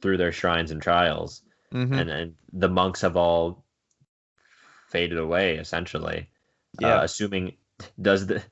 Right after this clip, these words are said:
Speaker 1: does the Breath of the Wild two version of Link, has he done all one hundred twenty shrines? Uh, I feel like
Speaker 2: Has
Speaker 1: he
Speaker 2: he?
Speaker 1: had. I feel like
Speaker 2: He
Speaker 1: he
Speaker 2: has
Speaker 1: did.
Speaker 2: to have, yeah.
Speaker 1: Uh, but, you know, like, he,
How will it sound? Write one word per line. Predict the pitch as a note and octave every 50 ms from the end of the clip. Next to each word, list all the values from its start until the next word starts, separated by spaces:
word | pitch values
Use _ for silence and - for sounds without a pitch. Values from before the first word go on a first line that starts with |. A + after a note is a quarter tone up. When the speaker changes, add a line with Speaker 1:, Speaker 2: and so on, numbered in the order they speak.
| _ _ _ -
Speaker 1:
does | A2 G#2+ G#2+ G#2
the | A2+ F#2
Breath | G#2 G2+ G2
of | -
the | G2
Wild | G2 F#2+ F#2 F#2+ F2+
two | - - G2 F#2
version | F#2 F#2+ F2+ F2+ F#2+
of | F2 E2+
Link, | F#2+ F#2 F2 E2 - - _ _
has | - - G2 F2 E2+
he | F#2+ F#2 F2
done | F2 E2+ E2+
all | D#2+ D#2+ F2 E2+
one | F2 F2
hundred | F2 F#2 F2 E2+ D#2+
twenty | - E2 E2 D#2+
shrines? | - F#2 F2 E2+ E2 - - - _ _ - - - - - - - _ _ _ _ _ _ _ _ - - -
Uh, | - C#2 B1+ - - - _ _ _ _ _ _ _ - -
I | - -
feel | - D#3+ D3
like | -
Speaker 2:
Has | B2 A2
Speaker 1:
he | A2+
Speaker 2:
he? | G#2+
Speaker 1:
had. | - - -
I | _ - _ _ _ _ _
feel | - -
like | -
Speaker 2:
He | D#3
Speaker 1:
he | E3
Speaker 2:
has | C#3 A#2 -
Speaker 1:
did. | - -
Speaker 2:
to | -
have, | - - - -
yeah. | - - - - - - _ _ _ _ -
Speaker 1:
Uh, | E2+ F2 E2+ E2 D#2 B1+
but, | - F#2+ F2+ F#2 F2 E2+ E2+ - _ _ _ _ _ _ _ _ _ _ _ _ _ _ _ _ -
you | G#2+
know, | F#2 F#2 F#2 F#2+
like, | F#2 F#2 F2+ F2
he, | - F#2+ F#2+ F#2+ F#2+ -